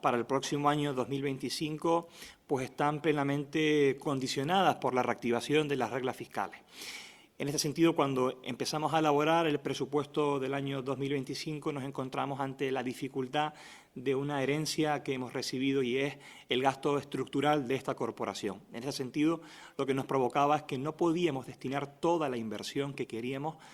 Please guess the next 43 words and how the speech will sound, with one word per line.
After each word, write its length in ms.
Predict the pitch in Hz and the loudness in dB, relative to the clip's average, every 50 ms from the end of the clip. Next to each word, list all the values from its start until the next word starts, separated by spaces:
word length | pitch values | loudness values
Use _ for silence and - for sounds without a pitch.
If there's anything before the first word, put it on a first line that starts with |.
| - - - _ | -20 -20 -6 _
para 420 | - 135 139 139 143 151 160 - - | 2 4 4 4 2 0 -2 -4 -6
el 280 | - 123 113 113 107 104 | -6 -4 -4 -4 -4 -4
capítulo 440 | - 110 - - 120 123 127 113 110 | -6 -6 -6 -6 -6 -4 -6 -6 -6
seis, 380 | - - 151 156 165 180 170 - - - - - - - - - - _ - | -4 -2 0 0 0 0 -2 -6 -12 -20 -20 -20 -20 -20 -20 -20 -18 _ -8
eh, 300 | 113 120 117 110 110 110 - | -4 -2 0 0 0 0 0
y 120 | 139 139 | 0 0
para 200 | 139 - 139 131 | 2 2 2 2
el 60 | 113 | 2
capítulo 380 | - 110 98 117 - 143 123 117 | 0 -4 -6 -4 -4 -4 -2 -2
cuatro, 260 | - 131 - 147 139 | -2 -2 -2 -2 -4
que 80 | 135 120 | -4 -4
son 300 | - - 131 135 143 127 | -4 -4 -4 -4 -4 -4
en 60 | 110 | -2
materia 400 | 113 110 - - 135 127 135 135 | -4 -4 -2 -2 -2 0 0 0
de 100 | 117 120 | 0 -2
subvenciones. 640 | 113 - 127 120 113 104 92 - 117 92 78 - - - - | -2 -4 -4 -4 -4 -4 -4 -4 -4 -4 -4 -6 -12 -6 -2
Por 140 | 151 139 | 0 2
eso 280 | 151 147 - 170 170 160 | 2 2 2 0 0 0
hemos 220 | 165 170 147 135 | -2 -4 -4 -4
diseñado 420 | 139 143 135 - 143 135 143 143 139 | -4 -4 -4 -4 -2 -2 0 0 0
una 200 | 131 135 143 143 | -2 -4 -6 -6
estrategia 640 | 139 - - 123 113 - 156 147 - 190 185 214 - - - - - - - - - _ | -6 -6 -6 -4 -2 -2 -2 -2 0 -2 -2 -2 -6 -12 -18 -18 -16 -16 -16 -18 -6 _
para, 340 | - 160 131 113 95 - - - - - - - - | 6 6 6 6 4 -2 -8 -16 -18 -18 -14 -6 -4
a 100 | - 117 | -2 -2
finales 420 | - 143 135 143 139 143 151 143 | 0 0 2 4 4 4 4 4
del 140 | 160 147 139 | 2 0 0
mes 180 | 139 143 139 | 0 -2 0
de 100 | 139 151 | 0 -2
febrero 400 | 139 - 147 143 139 156 147 151 | 0 2 2 2 4 4 4 4
de 60 | 139 127 | 2 0
dos 160 | 123 123 104 | -2 -4 -6
mil 220 | 123 139 139 131 | -4 -6 -4 -4
veinticinco, 760 | 123 131 120 113 - 110 104 - - 170 175 170 - 196 190 | -4 -4 -6 -6 -6 -6 -6 -6 -4 -6 -6 -4 -2 -2 -2
vamos 360 | 151 123 143 139 143 143 131 | -2 0 -2 -2 0 0 -2
a 60 | 143 | 0
liquidar 600 | 139 131 131 123 - 131 127 131 151 143 135 - - - - - - - - | 0 0 -2 -4 -4 -2 0 2 2 2 0 -2 -8 -20 -20 -20 -12 -8 -6
el 120 | 123 113 | -6 -4
presupuesto 640 | - - 117 - - 113 - 139 147 139 143 - 123 | -4 -4 -4 -4 -4 -2 0 0 -2 0 -2 -6 -6
del 160 | 110 113 117 | -4 -4 -4
año 220 | 120 123 127 113 | -2 -4 -4 -4
dos 180 | 104 113 92 90 | -6 -6 -6 -6
mil 220 | 113 123 117 113 | -6 -6 -4 -4
veinticuatro, 640 | 120 123 123 - 151 143 - 185 185 185 185 214 226 | -4 -6 -6 -8 -6 0 2 2 2 2 -2 -8 -10